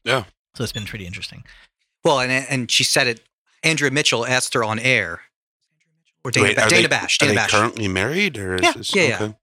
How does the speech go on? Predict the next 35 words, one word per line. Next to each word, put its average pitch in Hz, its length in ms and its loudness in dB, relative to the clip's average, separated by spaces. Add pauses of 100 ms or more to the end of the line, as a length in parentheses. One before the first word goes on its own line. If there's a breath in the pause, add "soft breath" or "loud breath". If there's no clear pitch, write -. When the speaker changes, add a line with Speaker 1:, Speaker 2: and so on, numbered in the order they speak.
(320)
Speaker 3:
Well, 208 80 2
Dana 240 140 2
Speaker 2:
Yeah, - 20 2
it's 220 80 -2
Speaker 3:
Bash 202 140 2
Speaker 2:
awesome. 185 120 2
Speaker 3:
asked - 140 0
her 180 80 2
on 147 140 2
air 135 220 2
on, 117 160 -4
on 131 80 -8
C 131 160 -2
N 117 100 0
N, 107 140 0
and 98 140 -2
she - 100 4
exploded 117 520 0
at 92 80 -10
Dana 101 180 -2
Bash 107 320 0
and - 80 -8
said, 107 100 -6
"How 117 200 0
dare 113 180 0
you 101 160 -4
ask 104 280 -2
me 87 120 -8
about 98 180 -4
my 95 140 -6
husband? 95 420 -6
That's 98 200 -6
out 101 200 -2
of 90 100 -10
bounds." 87 600 -4